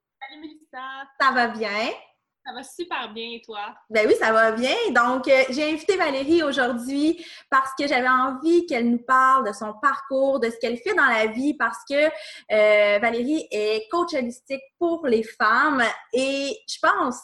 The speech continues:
Speaker 2: qu'elle a des très belles, euh, des très belles choses à nous partager aujourd'hui. Donc, j'aimerais que tu commences par nous parler de concrètement, c'est quoi que tu fais, c'est quoi ton entreprise ?
Speaker 1: C'est parfait. Donc, en fait, oui, je suis coach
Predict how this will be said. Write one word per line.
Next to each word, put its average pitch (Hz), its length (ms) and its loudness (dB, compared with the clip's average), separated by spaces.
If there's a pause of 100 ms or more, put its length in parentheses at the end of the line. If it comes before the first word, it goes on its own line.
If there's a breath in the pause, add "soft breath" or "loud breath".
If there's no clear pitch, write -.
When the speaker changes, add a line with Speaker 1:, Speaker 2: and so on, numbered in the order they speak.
Speaker 2:
qu'elle 233 160 2
a 233 100 4
des 226 420 -4
très 320 240 0
belles, 247 440 2
euh, 196 480 0
des 226 120 0
très 370 120 -2
belles 285 160 0
choses 277 320 2
à 240 120 2
nous 254 180 2
partager 294 500 0
aujourd'hui. 277 400 2 (360 loud breath)
Donc, 269 160 2
j'aimerais 285 240 -2
que - 80 -8 (120)
tu - 80 -2
commences 277 240 2
par 277 140 0
nous 262 100 0
parler 277 400 2
de 254 240 2
concrètement, 302 540 -2 (160)
c'est 269 160 -4
quoi 330 160 0
que 339 60 -10 (120)
tu - 160 -8
fais, 320 100 -4
c'est 285 120 -8
quoi 359 240 0
ton 233 160 -4
entreprise ? 190 880 -10 (1000)
Speaker 1:
C'est 196 260 -20
parfait. 277 560 -12
Donc, 214 220 -14
en 233 80 -12
fait, 466 220 -20
oui, 220 280 -20
je - 80 -18
suis 233 220 -16
coach 403 220 -10